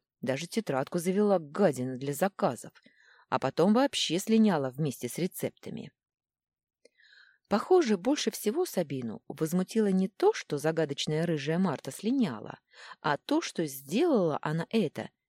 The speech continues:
не поделившись с ней добытым. Следующие слова только подтвердили мои мысли. От списка ингредиентов толка никакого нету, если не знаешь, как это все активировать. Я хоть десять раз повторю все действия Эноры Эберхард,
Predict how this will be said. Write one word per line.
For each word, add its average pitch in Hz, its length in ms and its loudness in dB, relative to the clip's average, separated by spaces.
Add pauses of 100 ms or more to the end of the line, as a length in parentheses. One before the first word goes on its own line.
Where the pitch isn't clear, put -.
(100)
не 156 160 -2
поделившись 147 760 -4
с - 40 -14
ней 196 180 2
добытым. 175 800 -4 (1040)
Следующие 302 580 6
слова 226 400 2
только 240 400 0
подтвердили 143 800 0
мои 135 280 -4
мысли. - 540 -12 (160)
От - 220 2
списка - 440 -2
ингредиентов 185 760 0 (100)
толка 254 320 2
никакого 180 460 -2
нету, 220 520 2 (280)
если 147 360 -2
не 143 140 -2
знаешь, 185 400 2
как 220 220 0
это 170 160 -4
все - 180 -2
активировать. - 840 -2 (120)
Я 175 180 6
хоть 196 220 2
десять 214 340 -2
раз 254 240 6
повторю 151 380 0
все - 180 -4
действия 165 480 0
Эноры 170 380 2
Эберхард, 160 720 -2